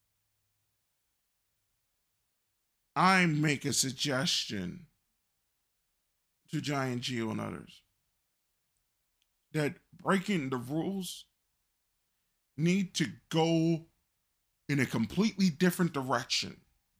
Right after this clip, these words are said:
in order for it to become more, m-, uh, much more sane in the future. That ultimately, some of your friends concerning this issue need to take a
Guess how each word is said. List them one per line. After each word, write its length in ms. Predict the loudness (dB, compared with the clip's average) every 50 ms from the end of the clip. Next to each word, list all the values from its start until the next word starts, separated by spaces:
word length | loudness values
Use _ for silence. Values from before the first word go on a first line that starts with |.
| _ _ _ _ _ _ _ _ _ _ _ _ _ _ _ _ _ _ _ _ _ _ _ _ _ _ _ _ _ _ -8
in 220 | -6 -4 -4 -6 -6 _
order 320 | 0 2 4 4 4 2 0
for 280 | 0 -2 -2 -4 -2 -2 -2
it 220 | -2 -2 0 -2
to 100 | -2 -4
become 520 | -4 -6 -10 -8 -4 -2 -2 -2 -2 -4 -6 -6
more, 360 | -4 -2 -2 0 -2 -2 -4 -8 _ -6
m-, 220 | -4 -4 -4 -6 _ _ -4
uh, 140 | -4 -2 -2
much 380 | -2 0 2 2 2 2 0 0
more 320 | 2 2 4 4 2 2 -2 -10
sane 640 | -16 -14 -10 -6 -2 0 0 0 0 -2 -6 -10 -14 _ _ -2
in 100 | 0 0
the 80 | 0
future. 460 | -2 0 0 2 2 2 -2 -4 -4 -8 _ _ _ _ _ _ _ _ _ _ _ _ _ _ _ _ _ _ _ _ _ 0
That 200 | 2 2 2 0 -2 _ 0
ultimately, 1000 | 0 0 0 0 0 0 0 0 -2 -2 -2 -2 0 0 2 0 0 -2 -2 -4 -6 _ _ _ _ _ _ _ _ _ _ _ _ _ _ _ _ _ _ _ _ _ _ _ _ _
some 400 | _ -4 -2 0 2 2 2 0
of 120 | 0 0
your 100 | 0 0
friends 500 | 0 -2 -2 0 2 2 2 2 0 -2
concerning 500 | -2 0 0 0 0 0 0 0 0 0
this 200 | 0 0 0 0
issue 280 | 0 -2 -2 -2 0 -2
need 220 | -2 -2 -2 -2 -2
to 80 | -4
take 180 | -4 -2 -2 0
a 140 | 0 -2